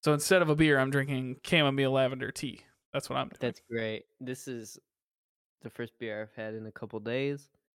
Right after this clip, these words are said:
Speaker 2: Um, didn't drink too much at the wedding. Just wasn't
Speaker 1: No.
Speaker 2: in a drinking mood.
Speaker 1: I was actually,
Speaker 2: Uh,
Speaker 1: I mean, we've talked about this a few times. I think I'm, uh, I don't know. I'm, I'm more drinking for flavor than I am for drinking for drinks nowadays.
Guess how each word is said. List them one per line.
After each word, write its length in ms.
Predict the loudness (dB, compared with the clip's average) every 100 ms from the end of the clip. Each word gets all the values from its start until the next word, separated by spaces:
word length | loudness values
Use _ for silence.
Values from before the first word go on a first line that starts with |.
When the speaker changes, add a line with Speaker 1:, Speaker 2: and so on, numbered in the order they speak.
| _ _ _ _ -6
Speaker 2:
Um, 340 | -4 -4 -6 -4
didn't 160 | -2
drink 220 | 0 -2 -2
too 100 | -6
much 160 | -4
at 120 | -6
the 80 | -6
wedding. 380 | -6 -6 -6 -12 -16 _
Just 140 | -6 2
wasn't 240 | 4 4
Speaker 1:
No. 60 | 4
Speaker 2:
in 60 | 0
a 60 |
drinking 420 | -2 -4 -4 -4 -2
mood. 280 | 0 -2 -8 _ _ _ _ _ _ _ _ _ _ _ _ _ _ 2
Speaker 1:
I 80 | 4
was 100 | 6
actually, 320 | 4 4 4
Speaker 2:
Uh, 80 | 4
Speaker 1:
I 40 |
mean, 180 | 6 4
we've 140 | 4
talked 220 | 4 4
about 160 | 2 -2
this 120 | -2
a 20 |
few 120 | -6 -4
times. 340 | -2 -2 -4
I 80 | -4
think 340 | -2 -4 -6 -20 _ _ _ _ _ _ _ _ _ 0
I'm, 240 | 0 2
uh, 300 | 2 2 -2 -8 _ _ _ _ _ _ _ _
I 60 | 4
don't 120 | 6
know. 220 | 4 0 _ _ _ _ 0
I'm, 120 | 2
I'm 180 | 4 6
more 300 | 6 8 6
drinking 480 | 4 2 2 0 -2
for 180 | -2 -2
flavor 460 | 2 4 4 4
than 160 | 0 0
I 60 | 0
am 160 | -2
for 120 | -4
drinking 360 | -2 -2 -2 -4
for 100 | -4
drinks 380 | -4 -4 -4 -4
nowadays. 680 | -4 -2 -4 -6 -8 -10